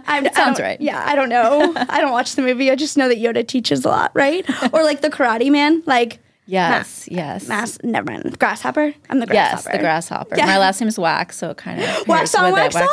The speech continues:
Speaker 1: on, wax
Speaker 2: off.
Speaker 1: off. Yes, yes,
Speaker 2: Yes.
Speaker 1: yes, yes. The
Speaker 2: Uh,
Speaker 1: go-to <laughs> reference
Speaker 2: Perfect. Do people
Speaker 1: or
Speaker 2: do that to
Speaker 1: joke.
Speaker 2: you all the time?
Speaker 1: They do, and I'm always like, "I've never heard that before." <laughs>
Speaker 2: You're so original.
Speaker 1: I know, right?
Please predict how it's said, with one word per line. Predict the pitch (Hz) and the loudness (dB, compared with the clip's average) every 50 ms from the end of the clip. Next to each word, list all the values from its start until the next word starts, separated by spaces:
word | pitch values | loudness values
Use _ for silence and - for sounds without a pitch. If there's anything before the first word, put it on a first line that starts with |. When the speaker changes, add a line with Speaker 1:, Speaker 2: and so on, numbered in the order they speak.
| 659 719 | 2 4
Speaker 1:
on, | 679 622 605 | 4 4 4
wax | 554 508 466 | 4 4 4
Speaker 2:
off. | 403 | 2
Speaker 1:
off. | 403 427 - | 2 0 0
Yes, | 339 330 359 427 - - 587 622 659 659 659 311 294 | 0 2 2 4 4 4 2 2 2 4 4 4 4
yes, | 277 - | 4 4
Speaker 2:
Yes. | 202 202 214 - | 4 4 2 2
Speaker 1:
yes, | - 240 240 - - | 2 0 0 2 2
yes. | 302 220 196 349 320 311 294 285 | 2 2 2 2 2 2 2 0
The | - | 0
Speaker 2:
Uh, | |
Speaker 1:
go-to | - 208 190 214 214 202 - - 202 185 185 | 2 2 2 2 2 -2 -2 -4 -2 0 2
<laughs> | 233 403 494 - - - - - 381 - 277 302 285 - 330 | 2 0 0 -2 -6 -4 0 0 0 2 2 2 2 2 2
reference | 208 - - 320 302 - - - - - - - | 2 2 2 2 2 2 0 0 0 0 -2 -2
Speaker 2:
Perfect. | - - 320 - 349 | -2 -2 -2 0 0
Do | 381 311 | 2 2
people | 339 403 285 285 339 | 2 2 2 2 2
Speaker 1:
or | |
Speaker 2:
do | 277 285 | 4 4
that | 269 254 | 2 2
to | - 320 | 2 2
Speaker 1:
joke. | 320 | 2
Speaker 2:
you | 330 294 | 2 4
all | 254 247 240 | 2 2 2
the | 269 | 2
time? | 262 285 226 226 262 349 370 - | 2 2 2 2 0 0 -2 0
Speaker 1:
They | - 214 214 | 2 2 2
do, | 196 156 180 170 165 | 2 2 2 2 2
and | 165 160 | 2 0
I'm | 160 | 0
always | 165 160 160 160 160 147 | 0 2 2 0 0 2
like, | 175 160 156 - | 0 0 0 -2
"I've | 175 - | -4 -4
never | 190 190 202 247 | -4 -4 -4 -4
heard | 247 220 220 254 - | -4 -2 -4 -4 -2
that | - 233 180 | -4 -4 -4
before." | - - - - _ - - - - 196 - 453 381 - - - - - | -4 -6 -8 -8 _ -10 -6 -4 -2 0 0 0 0 0 -2 -6 0 0
<laughs> | 349 359 - - 370 - - 311 330 | 0 0 2 0 0 0 2 0 0
Speaker 2:
You're | 339 339 - | 0 0 -2
so | 254 - - 302 262 277 | -4 -4 -2 0 0 2
original. | 285 262 247 233 240 302 302 320 339 381 466 - - 247 | 2 0 0 0 0 0 2 2 2 2 0 0 0 0
Speaker 1:
I | 202 185 | 0 2
know, | 185 139 180 - - | 2 2 0 0 0
right? | 151 - - - | -4 -4 -4 -4